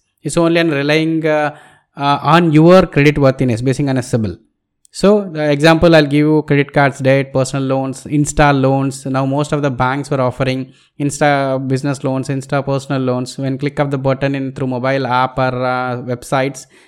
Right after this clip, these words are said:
you can get, uh, loans, no, basing on your credit worthiness. That is unsecured loans. And the third thing is revolving credit. So why, what is this revolving credit? Allows you to borrow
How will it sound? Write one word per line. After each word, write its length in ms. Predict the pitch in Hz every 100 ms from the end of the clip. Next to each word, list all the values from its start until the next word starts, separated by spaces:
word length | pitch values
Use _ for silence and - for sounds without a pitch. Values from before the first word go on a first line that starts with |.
| _
you 100 | 151
can 100 | 151
get, 380 | 139 139 135 143
uh, 460 | 131 123 123 117 - - _ _ 139
loans, 360 | 131 127 -
no, 280 | 123 147 _
basing 260 | 135 123 143
on 100 | 131
your 100 | 127
credit 260 | 127 123 120
worthiness. 420 | 110 110 101 -
That 120 | 147
is 80 | 156
unsecured 480 | 135 127 113 110 101
loans. 320 | 95 95 - _ _ _ 160
And 100 | 165
the 60 |
third 440 | 165 185 185 190 190
thing 200 | 185 185
is 200 | 180 -
revolving 840 | 131 127 160 196 202 196 202 196
credit. 420 | - 139 107 - - _ _ _ _ _ _ _
So 220 | - - 185
why, 280 | 156 208
what 280 | 202 151 202
is 120 | 254
this 160 | 240 165
revolving 400 | 151 143 143 135
credit? 380 | 123 90 85 - _ _
Allows 300 | 135 160 196
you 80 | 208
to 120 | 202 175
borrow 640 | 123 127 151 170 185 -